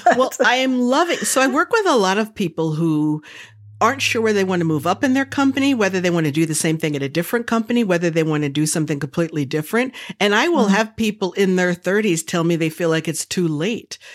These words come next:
Speaker 2: for them
Speaker 1: Oh,
Speaker 2: to
Speaker 1: dear.
Speaker 2: pivot. And I'm like, um,
Speaker 1: No.
Speaker 2: my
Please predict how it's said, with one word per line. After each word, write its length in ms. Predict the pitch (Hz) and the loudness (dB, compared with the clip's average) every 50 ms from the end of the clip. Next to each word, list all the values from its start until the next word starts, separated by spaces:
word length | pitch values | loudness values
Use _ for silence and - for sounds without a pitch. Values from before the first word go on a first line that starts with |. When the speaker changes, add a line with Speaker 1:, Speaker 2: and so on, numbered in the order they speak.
| - - - | -20 -20 -8
Speaker 2:
for 100 | _ 185 165 | _ -4 0
them 200 | 165 233 254 277 | 2 2 4 4
Speaker 1:
Oh, 40 | |
Speaker 2:
to 60 | 277 247 | 4 2
Speaker 1:
dear. 140 | - 226 220 220 226 | 0 2 2 2 2
Speaker 2:
pivot. 280 | 196 185 147 - - _ - - - - - _ _ | 2 0 -2 -6 -10 _ -20 -20 -20 -20 -20 _ _
And 220 | 190 196 185 185 | -2 0 0 0
I'm 320 | 180 180 226 277 311 302 269 | 0 0 0 2 2 2 2
like, 560 | 226 196 165 165 165 - _ _ - - - - | 0 0 0 -2 -4 -6 _ _ -20 -18 -6 -2
um, 840 | 240 247 247 240 240 240 233 240 233 233 240 240 240 247 247 262 - - _ _ _ - - | 0 2 2 2 2 4 2 2 2 2 2 2 2 0 0 -2 -4 -8 _ _ _ -20 -16
Speaker 1:
No. 500 | 220 208 226 247 277 285 285 285 294 285 - _ _ - | -14 -10 -8 -6 -4 -4 -4 -4 -6 -8 -12 _ _ -6
Speaker 2:
my 240 | 214 262 453 539 | -4 -2 -2 -2